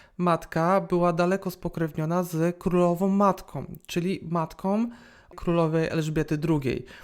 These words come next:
Blunt był naprawdę, powiedziałbym, z topowej, e, rodziny arystokratycznej. Blunt był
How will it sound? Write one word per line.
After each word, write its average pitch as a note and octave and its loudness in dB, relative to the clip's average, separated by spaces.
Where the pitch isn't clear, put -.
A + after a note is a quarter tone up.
Blunt F#3 2
był G3 2
naprawdę, F3+ 2
powiedziałbym, E3+ 0
z - -8
topowej, E3+ 2
e, C#3+ 0
rodziny D#3 2
arystokratycznej. E3 0
Blunt A#3+ 2
był A3+ 0